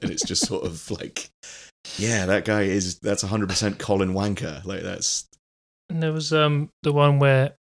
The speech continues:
Speaker 2: when Wolves and Cardiff were in, before they got promoted, and I think, uh, Wolves and Cardiff played one each other, and, and Wolves had won,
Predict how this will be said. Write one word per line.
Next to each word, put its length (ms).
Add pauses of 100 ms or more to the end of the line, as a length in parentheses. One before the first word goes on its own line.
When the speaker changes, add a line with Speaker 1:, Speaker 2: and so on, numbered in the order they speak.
Speaker 2:
when 280
Wolves 500
and 220
Cardiff 540 (240)
were 140
in, 180
before 400
they 240 (240)
got 160
promoted, 560 (540)
and 240
I 80
think, 440
uh, 420 (360)
Wolves 480 (220)
and 160
Cardiff 300
played 260
one 140
each 120
other, 160
and, 120
and 460
Wolves 320
had 120
won, 360